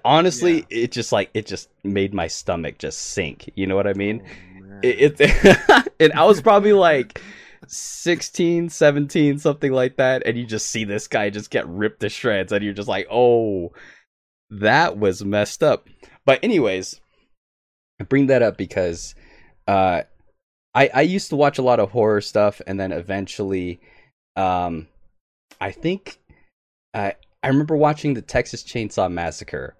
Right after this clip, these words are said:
Speaker 1: right?
Speaker 2: Oh, okay, yeah.
Speaker 1: And, like, all the characters just annoyed the crap out of me. <laughs> It, it, it became
Speaker 2: You're talking about the original, right? Like
Speaker 1: No, no, not, not the original. The, the,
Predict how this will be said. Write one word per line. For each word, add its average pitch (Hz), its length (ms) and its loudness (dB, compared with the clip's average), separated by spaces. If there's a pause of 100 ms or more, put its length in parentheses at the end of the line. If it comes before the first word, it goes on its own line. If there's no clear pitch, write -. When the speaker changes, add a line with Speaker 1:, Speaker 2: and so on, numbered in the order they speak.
Speaker 1:
right? 73 280 -6
Speaker 2:
Oh, 95 40 -16
okay, 95 320 -20
yeah. 85 120 -20 (220)
Speaker 1:
And, 107 460 -2 (340)
like, 104 340 -4
all 139 220 4
the 143 100 -4
characters 123 560 -4
just 101 320 -8
annoyed 117 840 0 (160)
the 98 140 -8
crap 135 420 0
out 101 180 0
of 87 140 -4
me. 90 320 -6
<laughs> - 40 -12 (920)
It, - 0 -
it, - 160 -2 (160)
it 143 160 2
became 151 260 0
Speaker 2:
You're 147 40 -4
talking 190 280 0
about 165 200 -2
the 139 80 -2
original, 135 480 0
right? 131 320 -4
Like 123 100 -12
Speaker 1:
No, 165 140 6
no, 147 220 8
not, 123 340 4 (140)
not 139 240 2
the 147 100 2
original. 107 520 2
The, 101 220 0
the, 95 440 0